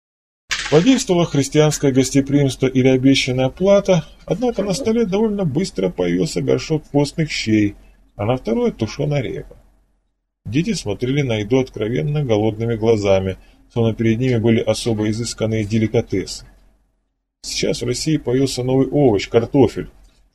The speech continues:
Репу Кабанов не любил, картошку здесь пока ещё не сажали. Вот где господская пища. Повкуснее и посытнее репы будет.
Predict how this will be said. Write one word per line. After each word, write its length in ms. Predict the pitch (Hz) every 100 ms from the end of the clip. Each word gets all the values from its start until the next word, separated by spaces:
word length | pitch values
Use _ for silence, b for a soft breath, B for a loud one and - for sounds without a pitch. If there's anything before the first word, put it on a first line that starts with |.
| _ _ -
Репу 280 | 233 - 120
Кабанов 520 | 147 156 160 156 -
не 100 | 147
любил, 360 | 156 127 98
картошку 540 | - 120 - 233 - 160
здесь 260 | 151 156
пока 300 | 139 123 135
ещё 220 | 139 - 147
не 80 |
сажали. 580 | 143 151 117 101 87 85 - _ _ _ _ _ _ _
Вот 280 | 113 - 180
где 160 | 185
господская 760 | 202 185 - 180 143 - 147 143
пища. 560 | - 123 95 - - - _ _ _ _ _ _ _ _
Повкуснее 640 | - 160 - 175 - 175 170
и 40 |
посытнее 640 | 165 151 180 165 143 143 139
репы 280 | 147 143 151
будет. 360 | 127 92 -